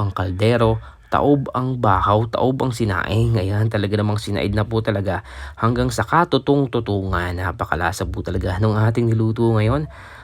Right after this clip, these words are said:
At yun, kung makikita nyo, pagpasensyahan nyo na po, talagang pausa na po tayo dyan kasi nakakagana po talaga kapag maanghang ang ulam. At yun, pati kawali, taob rin, last bite natin, grabe.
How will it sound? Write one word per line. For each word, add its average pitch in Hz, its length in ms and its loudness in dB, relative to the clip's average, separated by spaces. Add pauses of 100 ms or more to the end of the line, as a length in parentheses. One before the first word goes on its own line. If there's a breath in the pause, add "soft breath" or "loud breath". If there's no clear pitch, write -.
(120)
At - 240 -2
yun, 151 240 -2
kung 147 80 0
makikita 123 480 -4
nyo, 147 160 -2
pagpasensyahan 120 640 -2
nyo 117 80 2
na 104 160 2
po, 139 160 -4
talagang 113 400 0
pausa 113 320 2
na 110 160 0
po 113 160 -2
tayo 107 240 0
dyan 107 320 0
kasi 107 240 -4
nakakagana 101 720 -2
po 104 80 -6
talaga 101 400 -2 (400 loud breath)
kapag 127 320 0
maanghang 113 560 0
ang - 80 -12
ulam. 92 480 -4 (160)
At 110 240 -4
yun, 165 240 2
pati 139 240 0
kawali, 127 560 0
taob 120 320 0
rin, 135 400 0
last 123 240 -2
bite 120 240 2
natin, 120 640 0
grabe. 95 720 -2